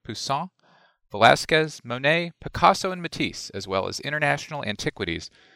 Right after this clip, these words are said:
shine in the pearly light of the Louis Kahn Design Galleries. A second building, designed by famed architect Renzo Piano, opened in twenty thirteen and provides space for special exhibitions, dedicated classrooms,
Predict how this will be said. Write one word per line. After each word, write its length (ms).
shine 440
in 160
the 40
pearly 340
light 340
of 80
the 80
Louis 240
Kahn 240
Design 300
Galleries. 500
A 20
second 380
building, 360
designed 360
by 120
famed 300
architect 500
Renzo 280
Piano, 500
opened 260
in 120
twenty 260
thirteen 640
and 160
provides 340
space 320
for 140
special 360
exhibitions, 680
dedicated 460
classrooms, 640